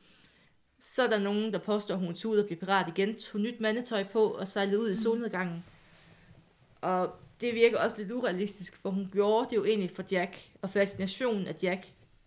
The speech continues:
Speaker 2: Ja.
Speaker 1: Så, altså, det kan jo være, hun har fået smag for livet, men jeg tror, man er blevet skræmt, efter man har været dømt til
Speaker 2: Mm.
Speaker 1: døden.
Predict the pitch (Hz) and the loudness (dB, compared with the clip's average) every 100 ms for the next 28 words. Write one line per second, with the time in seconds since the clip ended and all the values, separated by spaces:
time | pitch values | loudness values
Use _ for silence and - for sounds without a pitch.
0 | _ _ _ _ _ - 208 180 196 196 | _ _ _ _ _ -12 -12 -8 -6 -6
1 | - 196 - 180 - - - 214 185 180 | -8 -18 -14 -12 -14 -12 0 4 4 4
2 | 185 196 175 170 - 208 180 185 180 196 | 2 0 -4 -4 0 0 0 -2 0 0
3 | 165 156 147 - - _ _ _ _ - | -2 -6 -8 -10 -18 _ _ _ _ -2
4 | 190 196 240 196 175 190 190 165 - 175 | -2 2 4 4 4 0 0 -4 0 0
5 | 185 175 185 170 165 165 170 196 202 196 | 2 0 -4 -4 -4 -4 0 0 -2 -4
6 | 185 180 | -2 -4